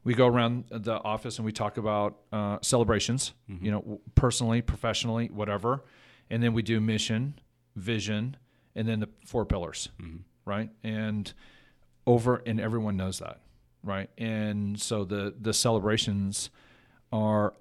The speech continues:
Speaker 1: a feedback loop for us that the team gets to share with the rest of the team.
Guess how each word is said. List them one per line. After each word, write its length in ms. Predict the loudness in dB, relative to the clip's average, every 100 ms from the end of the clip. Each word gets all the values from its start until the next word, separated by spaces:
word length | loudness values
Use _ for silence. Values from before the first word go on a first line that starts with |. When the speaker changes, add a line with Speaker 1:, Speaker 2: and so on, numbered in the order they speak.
| -8
Speaker 1:
a 80 |
feedback 580 | -6 2 2 4 0 0
loop 220 | -2 -2 0
for 200 | 2 6
us 460 | 6 4 -2 -8 -14 _ _ _ _ _ _
that 340 | -2 2 0 -2
the 80 | -4
team 320 | 2 2 2
gets 220 | 0 0
to 80 | -2
share 280 | 2 2 4
with 220 | 2 0
the 100 | -2
rest 200 | -2 -2
of 40 |
the 60 | -8
team. 280 | -6 -8